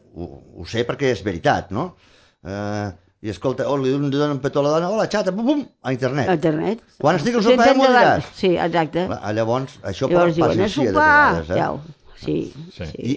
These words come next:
Speaker 1: i una, mira,
Speaker 3: Això ho han
Speaker 1: jo,
Speaker 3: fet tots.
Speaker 1: una, una cosa que, que me trobo molt jo, me trobo jo personalment, és que molta gent me diu, «Dema el teu correu electrònic».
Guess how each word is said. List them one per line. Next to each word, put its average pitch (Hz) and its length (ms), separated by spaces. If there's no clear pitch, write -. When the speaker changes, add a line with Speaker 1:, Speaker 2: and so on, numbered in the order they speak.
Speaker 1:
i 147 40
una, 156 160
mira, 151 220
Speaker 3:
Això 117 100
ho 113 80
han 135 60
Speaker 1:
jo, 165 80
Speaker 3:
fet - 300
tots. - 400
Speaker 1:
una, 180 280
una 175 240
cosa 156 340
que, - 240
que 139 120
me 135 120
trobo 135 280
molt 123 340
jo, 117 140
me 90 140
trobo 85 380
jo 90 180
personalment, 90 720
és 123 160
que - 180
molta 123 260
gent 131 140
me 139 80
diu, 123 220
«Dema 110 240
el - 60
teu 120 160
correu 98 340
electrònic». 87 500